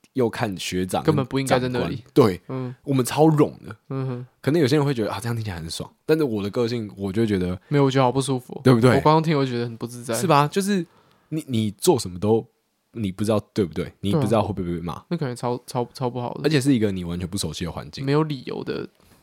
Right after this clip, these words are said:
Speaker 2: 那种不自在感。
Speaker 1: 对，对，对，对，对，
Speaker 2: 嗯。
Speaker 1: 就是很尴尬，
Speaker 2: 嗯。
Speaker 1: 尴尬又加上你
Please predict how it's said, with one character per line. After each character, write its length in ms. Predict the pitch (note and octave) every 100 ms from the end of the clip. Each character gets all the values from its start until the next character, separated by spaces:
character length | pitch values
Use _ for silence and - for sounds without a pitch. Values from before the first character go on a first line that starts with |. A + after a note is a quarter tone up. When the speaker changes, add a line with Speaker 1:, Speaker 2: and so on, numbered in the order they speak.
| _
Speaker 2:
那 100 | C3+
种 160 | B2
不 120 | B2 C3+
自 140 | B2+
在 160 | - -
感。 160 | - C3+
Speaker 1:
对， 240 | G#2+ F2
对， 100 | G2+
对， 140 | G2+
对， 240 | G2+ F#2+ F#2+
对， 120 | F#2+
Speaker 2:
嗯。 60 | F2
Speaker 1:
就 100 | C3+
是 120 | C3+
很 140 | G2+ - _ _ _ _ _ _ - _ _ _ -
尴 240 | B2 B2+
尬， 200 | C#3+ - - _
Speaker 2:
嗯。 120 | C3+
Speaker 1:
尴 160 | B2 C#3
尬 180 | C#3 A#2+
又 260 | A#2 G#2+ G#2 _ _ _ _
加 240 | - A2
上 260 | A2+ A2+ G2 F#2 - _ _ _ _ _ _ _
你 600 | A2+ G#2 F#2 D2+ G#1